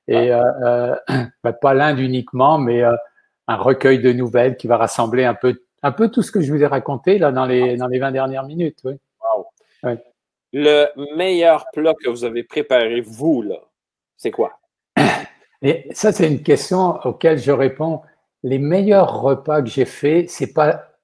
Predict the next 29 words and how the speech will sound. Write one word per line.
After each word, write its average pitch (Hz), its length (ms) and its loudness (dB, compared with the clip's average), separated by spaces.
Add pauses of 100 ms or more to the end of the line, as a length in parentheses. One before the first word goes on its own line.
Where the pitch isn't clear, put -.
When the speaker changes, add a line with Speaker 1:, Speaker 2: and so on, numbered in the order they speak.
(520)
Speaker 1:
où 131 80 -2
il 123 60 -4
y 123 40 4
avait 120 220 2
du 107 180 -10
caviar, 131 640 -2
où 117 40 -4
il 113 60 -2
y 120 40 2
avait 117 160 0
du 107 160 -6
foie 120 260 -2
gras, 135 300 0
du 107 180 -4
homard 120 440 -2
et 110 60 -4
du 107 160 -12
crabe, 123 420 0
et 98 60 -10
puis - 180 -12
du 104 120 -10
champagne 110 480 -4
partout. 165 560 -4 (540)
Les 123 80 0
meilleurs 185 400 2
plats 170 240 4
que 113 40 -4
j'ai 131 160 2
faits, 180 500 -2